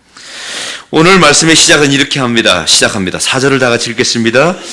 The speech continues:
"그들로 젊은 여자들을 교훈하되 그 남편과 자녀를 사랑하며."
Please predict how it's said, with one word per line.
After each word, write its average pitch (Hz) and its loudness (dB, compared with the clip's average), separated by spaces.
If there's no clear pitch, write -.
"그들로 87 -4
젊은 110 0
여자들을 107 0
교훈하되 95 -4
그 - -6
남편과 107 -2
자녀를 90 -8
사랑하며." 78 -10